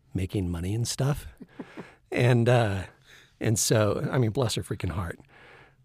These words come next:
Um, and then, uh, so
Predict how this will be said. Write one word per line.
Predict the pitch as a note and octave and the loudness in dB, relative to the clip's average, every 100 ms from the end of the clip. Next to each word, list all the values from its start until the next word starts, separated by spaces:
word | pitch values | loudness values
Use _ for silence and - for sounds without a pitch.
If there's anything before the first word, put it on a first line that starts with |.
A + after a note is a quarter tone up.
| _ - | _ 0
Um, | A#2 A2 G#2 F#2+ - _ _ - | 2 4 2 0 -6 _ _ -2
and | A2+ A2 | 0 4
then, | A2+ A2 G#2+ F#2 - _ _ _ - - | 4 4 2 0 -4 _ _ _ -20 -12
uh, | - - - - | -8 -8 -12 -4
so | - B2 A#2 - | 2 4 4 0